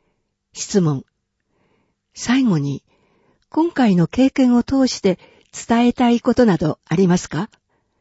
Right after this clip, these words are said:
今回のことを受けて、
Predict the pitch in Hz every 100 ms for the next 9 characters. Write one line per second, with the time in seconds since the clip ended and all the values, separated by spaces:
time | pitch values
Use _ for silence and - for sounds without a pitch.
0 | _ _ _ _ _ _ _ _ _ _
1 | _ _ _ _ - 277 320 285 185 156
2 | 143 156 143 160 - - -